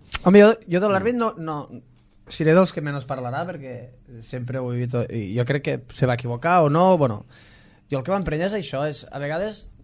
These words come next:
Speaker 1: És lo global, no? La sensació que et deixa. No pot ser que amb tot el temps que es va perdre... Van haver faltes, va ser un partit de contacte, molta gent en terra, mol-, moltes històries... Molt de temps perdut amb targeta i tal,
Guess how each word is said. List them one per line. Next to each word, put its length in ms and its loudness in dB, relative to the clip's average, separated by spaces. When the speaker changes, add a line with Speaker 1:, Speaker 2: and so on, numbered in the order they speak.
Speaker 1:
És 240 -8
lo 160 4
global, 400 6
no? 120 4
La 100 6
sensació 560 -2
que 80 -6
et 120 -6
deixa. 360 -6
No 100 4
pot 220 0
ser 240 0
que 60 0
amb 200 0
tot 180 4
el 80 4
temps 200 -2
que 60 0
es 80 0
va 120 0
perdre... 380 0
Van 140 0
haver 160 2
faltes, 320 6
va 80 2
ser 80 -2
un 60 -2
partit 320 -4
de 100 -4
contacte, 600 -6
molta 240 -10
gent 140 -12
en 80 -20
terra, 420 4
mol-, 240 -4
moltes 260 -8
històries... 520 2
Molt 220 6
de 60 4
temps 220 2
perdut 360 4
amb 140 -2
targeta 300 -2
i 20 -6
tal, 240 -2